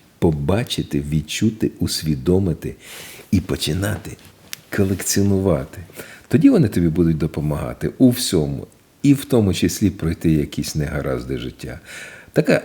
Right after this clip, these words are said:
егоїстична штука, бо там же ж було чуть-чуть соціальності, а направду більше було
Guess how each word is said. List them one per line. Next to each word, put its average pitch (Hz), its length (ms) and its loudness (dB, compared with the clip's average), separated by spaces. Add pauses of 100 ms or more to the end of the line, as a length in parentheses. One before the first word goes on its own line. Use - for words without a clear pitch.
егоїстична 120 880 8
штука, 80 480 0
бо 76 140 -2
там 95 220 2
же 92 100 0
ж 87 80 -4
було 107 500 4
чуть-чуть - 540 4
соціальності, 101 1000 2
а 73 280 0
направду 80 520 0
більше 80 380 0
було 76 380 -2